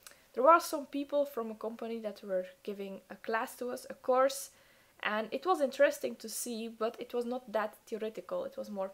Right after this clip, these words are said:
practical insight. So it's not that hard to study this course, um, or this slides at the moment, but it's of course really nice. Uh, so yeah, how it's going all? I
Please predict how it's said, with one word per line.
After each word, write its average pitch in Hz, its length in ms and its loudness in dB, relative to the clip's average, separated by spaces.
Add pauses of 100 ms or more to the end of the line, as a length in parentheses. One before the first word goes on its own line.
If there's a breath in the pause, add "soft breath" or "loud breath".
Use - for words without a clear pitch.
practical 208 760 -6 (440 loud breath)
insight. 226 640 0
So 214 380 0 (380 loud breath)
it's 339 220 -4
not 466 140 -2
that 480 200 -2
hard 370 280 -2
to 349 80 -6
study 285 320 -8
this 233 520 -10
course, - 480 -6 (220)
um, 220 240 -12 (220)
or 226 160 -10
this - 380 -10 (220)
slides 220 760 -6
at 214 100 -18
the 226 80 -10
moment, 240 360 -10 (440 loud breath)
but 226 120 -4
it's 214 40 -8
of - 160 -10
course 190 220 -2
really 214 240 0
nice. 214 480 -6 (600 loud breath)
Uh, 233 440 2
so - 120 -2
yeah, 539 240 12 (200)
how 349 160 6
it's 370 120 2
going 320 360 -4
all? 294 360 -2
I 208 60 -8